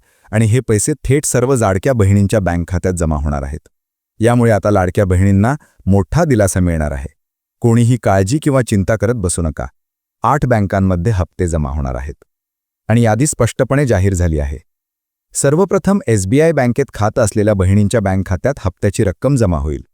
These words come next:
सर्वात आधी हप्ता मिळेल. त्यानंतर एचडीएफसी बँकेत खातं असलेल्या बहिणींच्या खात्यातही पूर्ण रक्कम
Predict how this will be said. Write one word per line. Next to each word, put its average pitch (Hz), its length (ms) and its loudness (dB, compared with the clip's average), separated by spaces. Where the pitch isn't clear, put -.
सर्वात 143 440 0
आधी 131 200 2
हप्ता 123 320 0
मिळेल. 78 260 -2
त्यानंतर 127 480 2
एचडीएफसी 131 520 0
बँकेत 127 320 0
खातं 98 300 0
असलेल्या 104 300 0
बहिणींच्या 98 500 2
खात्यातही 92 520 -2
पूर्ण 156 240 2
रक्कम 151 400 -2